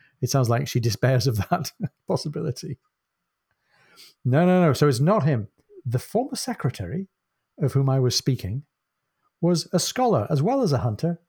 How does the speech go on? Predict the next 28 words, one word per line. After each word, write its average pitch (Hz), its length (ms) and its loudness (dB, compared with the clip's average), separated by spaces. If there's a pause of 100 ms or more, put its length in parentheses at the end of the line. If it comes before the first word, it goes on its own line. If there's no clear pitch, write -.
(120)
and 123 180 -2
a 156 60 2
botanist. 113 640 -4 (1200)
Would 180 120 2
he 160 100 2
come 110 320 0
with 98 160 -2
us 175 180 -4
the 127 120 0
least 151 240 0
part 156 180 0
of 123 120 -2
the 123 100 2
way, 113 180 2
do 107 100 -2
you 110 60 0
think? 220 280 -6 (640)
He 143 100 2
would 151 140 2
certainly 160 380 2
go 127 160 2
with 123 160 2
you 131 140 2
in 127 100 0
spirit, 160 520 -2
I 151 160 -2
am 160 100 0
sure, 135 520 -2